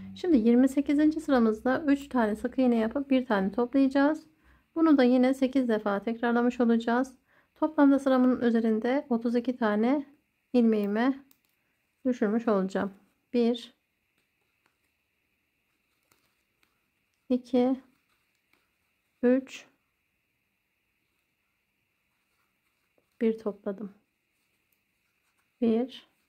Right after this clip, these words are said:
iki ve üç. Son kez iki ilmeğimi de birden toplayıp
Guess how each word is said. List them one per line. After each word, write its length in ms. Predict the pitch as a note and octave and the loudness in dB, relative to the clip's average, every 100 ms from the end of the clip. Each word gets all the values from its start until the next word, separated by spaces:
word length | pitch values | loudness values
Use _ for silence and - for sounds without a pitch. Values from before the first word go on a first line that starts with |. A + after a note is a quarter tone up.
| _ _ _ _ _ _ _ | _ _ _ _ _ _ _
iki 480 | B3+ B3 B3+ B3 B3+ _ _ _ _ _ _ _ _ _ - | -4 -2 -2 0 -2 _ _ _ _ _ _ _ _ _ -6
ve 180 | B3 - | -6 -2
üç. 380 | A3+ A3 - - _ _ _ _ _ _ _ _ _ _ _ _ _ _ _ _ _ _ _ _ _ _ _ _ _ _ _ | -4 -6 -16 -20 _ _ _ _ _ _ _ _ _ _ _ _ _ _ _ _ _ _ _ _ _ _ _ _ _ _ _
Son 360 | _ - B3+ A#3+ | _ -4 -2 -2
kez 300 | - A#3+ C4+ | 0 -2 -2
iki 260 | B3 - | -4 0
ilmeğimi 380 | A#3 A3+ A3 A3 | 2 2 0 -2
de 140 | A3+ | -2
birden 300 | A3 A3+ A3+ | -2 -2 -2
toplayıp 580 | A3 A#3+ A#3 A#3 D4 D#4 | -4 -8 -4 -4 -4 -6